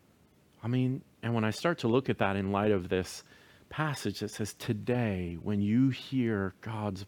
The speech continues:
voice, don't harden your heart. Don't dig your heels in. Don't stubbornly refuse to change your opinion or course of action. Don't self-reliantly resist." It just kind of opens it up for me.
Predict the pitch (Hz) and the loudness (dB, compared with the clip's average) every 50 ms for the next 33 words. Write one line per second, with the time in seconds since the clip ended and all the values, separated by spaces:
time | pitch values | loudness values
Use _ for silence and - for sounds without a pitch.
0 | - - 113 110 101 95 87 82 85 85 - - - _ _ _ - - - 123 | -8 -4 -2 -2 -2 -2 -4 -6 -8 -10 -12 -14 -18 _ _ _ -12 -8 -6 -6
1 | 123 127 135 - - - - - - 101 107 - - - 98 101 110 110 107 110 | -4 -4 -4 -6 -8 -12 -14 -8 -4 -2 -2 -2 -2 -4 -4 -4 -4 -4 -4 -6
2 | 104 107 113 127 147 147 139 113 82 - _ _ - - _ - - - - - | -6 -4 -2 0 2 2 2 0 0 -4 _ _ -20 -20 _ -20 -20 -20 -20 -20
3 | - _ _ - - 147 151 151 - 147 - - 117 127 131 117 113 104 95 - | -20 _ _ -10 -6 -6 -4 -6 -6 -10 -8 -4 -4 -4 -2 -2 -2 -4 -4 -4
4 | - 101 98 95 87 90 85 95 92 82 82 82 80 90 87 _ _ _ _ _ | -4 -2 -2 -2 -2 -4 -6 -8 -10 -10 -10 -10 -10 -12 -14 _ _ _ _ _
5 | _ _ _ _ - - _ - - 156 165 156 - - - - - - - 123 | _ _ _ _ -20 -16 _ -4 -2 -2 -2 -2 -4 -6 -10 -12 -10 -6 -4 -2
6 | 135 135 135 139 131 127 117 113 107 101 101 98 - - 117 117 123 123 123 110 | -2 -2 -2 -2 -2 -2 0 0 2 2 0 0 -2 -2 0 2 4 4 2 2
7 | - - - - - - 117 117 123 117 110 113 104 101 95 - - 123 123 120 | -2 -6 -8 -6 -4 -2 -2 0 0 0 0 2 2 0 0 0 -2 -2 -2 0
8 | 113 107 101 101 95 - - - 127 120 110 - 98 92 95 104 117 120 120 - | 0 -2 -2 -2 -4 -6 -6 -4 -4 -4 -2 -4 -4 -4 -2 -2 -2 -2 -4 -8
9 | - - 90 90 85 87 98 - - - - - - - - _ _ - - 156 | -8 -8 -6 -6 -8 -8 -12 -16 -20 -20 -20 -20 -20 -20 -20 _ _ -6 -2 -2
10 | 165 156 151 143 - - - - - - 139 139 135 127 117 - - 113 104 107 | 0 2 0 0 -2 -4 -10 -12 -6 -2 0 2 2 2 0 -2 -2 -2 0 0
11 | 101 104 107 110 117 123 123 123 113 95 - - 98 92 90 92 92 90 87 87 | 0 2 2 2 2 2 2 2 0 -2 -4 -4 -4 -2 0 0 0 0 0 -2
12 | 87 104 131 147 127 95 - - - - - - - - _ _ _ _ _ _ | -2 0 2 2 2 0 -4 -8 -12 -14 -14 -16 -20 -20 _ _ _ _ _ _
13 | _ _ - _ _ _ _ _ _ _ _ - - 110 - 156 - - - 170 | _ _ -20 _ _ _ _ _ _ _ _ -14 -12 -8 -6 -6 -6 -6 -4 -2
14 | 151 110 98 98 123 127 - 127 107 92 87 90 85 104 123 - - - - 107 | -2 0 0 0 0 0 -2 -4 -4 -2 -2 -2 0 0 -2 -2 -6 -10 -6 -4
15 | 95 85 87 85 82 85 85 | -4 -4 -4 -6 -8 -10 -12